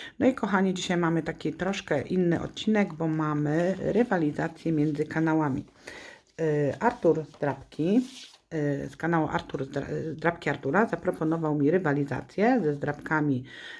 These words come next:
takimi jak Na Dobry Rok, yy, Mega Pensja,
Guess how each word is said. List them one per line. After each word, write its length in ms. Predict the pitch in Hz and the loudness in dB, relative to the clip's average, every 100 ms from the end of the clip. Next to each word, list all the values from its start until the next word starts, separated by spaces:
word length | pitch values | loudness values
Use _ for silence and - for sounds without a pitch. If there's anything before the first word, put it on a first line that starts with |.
| _ - | _ -8
takimi 380 | 165 - 160 | -4 2 4
jak 260 | 143 135 - | 4 2 0
Na 160 | 185 185 | 2 2
Dobry 360 | 147 139 135 | 2 2 2
Rok, 500 | 127 131 190 - - - - - - - - - _ 156 | 2 2 2 0 -16 -20 -20 -20 -20 -20 -20 -20 _ -2
yy, 280 | 143 143 | 0 2
Mega 320 | 143 185 165 156 | 4 4 2 0
Pensja, 800 | 139 135 135 - 156 196 277 | 0 -4 -4 -2 2 4 2